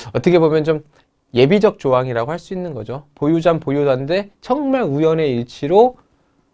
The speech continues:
어, 우연하게도 기친승사운이 안 되는 그런 보유자가 혹시 있을까 봐 이런 조항을 만들어 놓은 것 같은데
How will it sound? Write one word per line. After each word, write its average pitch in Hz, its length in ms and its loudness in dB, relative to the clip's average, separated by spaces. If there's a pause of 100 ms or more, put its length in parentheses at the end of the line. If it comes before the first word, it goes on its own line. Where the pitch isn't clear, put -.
(500)
어, 113 200 -12
우연하게도 151 960 0
기친승사운이 165 720 -4
안 127 260 -6
되는 113 300 -4 (160)
그런 135 240 -6
보유자가 127 460 -6
혹시 - 340 -6
있을까 143 440 -4
봐 165 220 0 (300)
이런 139 220 0
조항을 127 360 -2
만들어 117 360 -4
놓은 127 160 -6
것 127 80 -4
같은데 117 420 -8